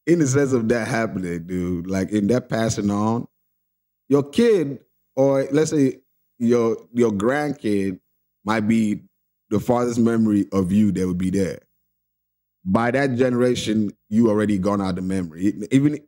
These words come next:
like, even if they just put your name down, nobody really knows your name. It's just your name. I mean, I guess you could say your name is what it is, but then again, your whole history, you had how much years of your life,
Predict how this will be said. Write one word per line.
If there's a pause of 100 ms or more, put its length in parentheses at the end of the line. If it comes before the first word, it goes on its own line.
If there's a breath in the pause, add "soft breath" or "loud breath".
(440)
like,
even
if
they
just
put
your
name
down,
nobody
really
knows
your
name.
It's
just
your
name.
I
mean,
I
guess
you
could
say
your
name
is
what
it
is,
but (220)
then
again,
your
whole
history,
you
had
how
much
years
of
your
life,